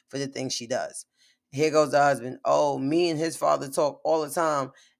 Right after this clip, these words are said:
and the only person who has a problem is you." Nobody's talking to you. Monique ain't do nothing but let that man talk. So you gonna let that man talk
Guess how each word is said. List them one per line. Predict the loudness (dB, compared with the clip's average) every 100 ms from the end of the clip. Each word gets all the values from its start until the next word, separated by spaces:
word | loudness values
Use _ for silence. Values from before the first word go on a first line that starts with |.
| _
and | -2 0 0 -2 -2
the | 0
only | 2 0
person | 0 -2 0 0
who |
has | 2 0
a |
problem | 2 2 2 -4
is | -10
you." | -12 -12 -16 _ _ _ -6
Nobody's | 4 6 8 8 6 2
talking | 0 -2 -4 -10
to | -10
you. | -14 -20 _ _ _ _ _ _ _ _ _ _
Monique | 2 4 2 0 -2
ain't | -2 -2
do | -4
nothing | 2 2 2 -2 -4
but | -2 2
let | 2 2
that | 2
man | 2 -2 -2
talk. | -2 -4 -8
So | -4 -2
you | -2 -2
gonna | 0 0
let | -2
that | 0 0
man | -2 -2
talk | -2 -2